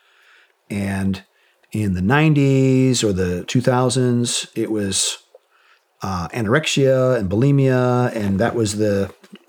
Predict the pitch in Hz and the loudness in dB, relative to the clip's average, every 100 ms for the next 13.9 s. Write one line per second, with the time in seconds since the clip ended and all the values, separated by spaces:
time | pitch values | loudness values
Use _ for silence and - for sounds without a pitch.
0 | - - 170 143 110 123 - 117 107 - | -20 -16 -6 -2 0 0 0 0 0 -2
1 | 120 110 113 117 101 90 87 92 92 113 | -2 0 0 0 -4 -4 -4 -4 -2 0
2 | 139 120 143 - _ _ _ - - - | 0 0 -4 -8 _ _ _ -20 -20 -10
3 | 104 - 113 117 104 127 127 87 - _ | -6 -4 0 0 2 0 0 -4 -14 _
4 | _ _ - 101 98 98 117 107 104 104 | _ _ -10 -6 -4 0 0 2 2 2
5 | 107 - 101 - 131 - 135 123 120 117 | 0 -2 -2 0 0 2 2 2 0 -2
6 | 120 117 113 101 98 98 151 143 135 131 | 0 0 -2 -2 -2 -2 0 0 0 2
7 | 123 107 101 104 107 107 117 117 135 160 | 2 2 0 -2 -2 0 0 2 0 -2
8 | - 104 101 135 127 127 113 104 - - | -4 -4 -2 0 0 0 -2 -4 -12 -20
9 | - - - 139 139 - 143 135 123 151 | -20 -8 0 2 2 2 0 0 0 0
10 | 135 117 107 110 107 104 120 123 127 113 | -2 -2 0 0 0 -2 0 2 2 2
11 | 107 101 - 101 101 123 131 123 113 110 | 0 0 -2 -2 0 2 2 2 2 2
12 | 117 95 113 117 110 113 113 113 110 - | 0 0 0 0 0 0 2 0 -2 0
13 | 113 104 120 113 101 127 127 101 117 | 0 0 0 0 0 0 0 0 -4